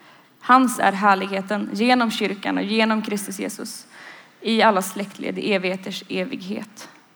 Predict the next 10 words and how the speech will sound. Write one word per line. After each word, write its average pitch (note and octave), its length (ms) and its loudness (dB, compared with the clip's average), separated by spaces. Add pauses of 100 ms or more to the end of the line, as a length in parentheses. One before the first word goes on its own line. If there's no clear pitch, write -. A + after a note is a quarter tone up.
(1900)
Alltså G#3+ 180 -4
tillsammans, B3 1080 6 (500)
tillsammans C4+ 560 2
som G3+ 180 0
Guds A#3 240 -2
församling G3 640 0 (400)
så - 180 -2
kan C4 360 6
vi G3+ 100 2
förstå F#3+ 560 2